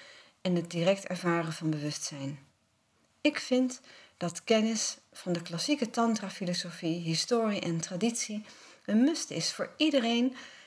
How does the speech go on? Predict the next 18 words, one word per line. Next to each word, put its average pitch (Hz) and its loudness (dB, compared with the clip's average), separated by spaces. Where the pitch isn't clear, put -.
die 175 2
meer 175 4
diepgang 233 0
en 180 -2
begrip 175 0
wil 180 2
hebben 165 -2
van 165 -6
deze 165 0
prachtige 170 -4
en 175 0
alomvattende 185 4
traditie 180 0
en 311 4
iedereen 214 4
die 196 0
yoga 160 4
beoefent. 151 -4